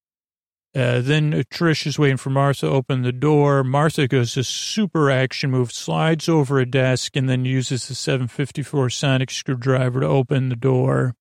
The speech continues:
Everybody goes outside. Uh,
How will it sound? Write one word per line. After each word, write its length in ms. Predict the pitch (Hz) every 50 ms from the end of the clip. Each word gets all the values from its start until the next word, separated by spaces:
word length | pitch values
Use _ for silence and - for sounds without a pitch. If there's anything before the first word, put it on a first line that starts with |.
| _ _ _ _ _ _ _ _ _ _ _ _ _ _ _ _ _ _ _ _ _ _ _ _ -
Everybody 440 | 156 147 147 151 143 147 143 135
goes 320 | 127 139 139 135 127 - 143
outside. 1000 | 135 135 135 127 - - - - 170 156 151 147 143 143 139 139 135 135 127
Uh, 600 | 143 - 151 123 127 123 123 123 127 139 131 107